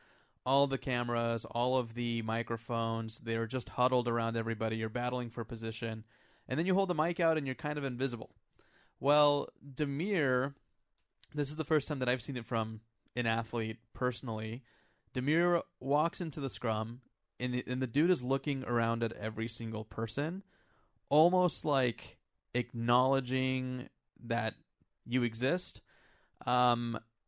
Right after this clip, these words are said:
it's a very small gesture, but I think it kinda says a lot about Damir. Um,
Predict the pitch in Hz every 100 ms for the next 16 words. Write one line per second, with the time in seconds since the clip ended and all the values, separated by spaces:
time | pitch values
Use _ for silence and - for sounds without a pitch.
0 | - 147 - 175 165 214 208 - 202 196
1 | 165 185 180 - 208 190 165 143 - 156
2 | 151 - - 160 151 - 151 139 131 127
3 | 135 143 139 135 131 131 120 117 131 135
4 | 135 131 - - _ - 113 110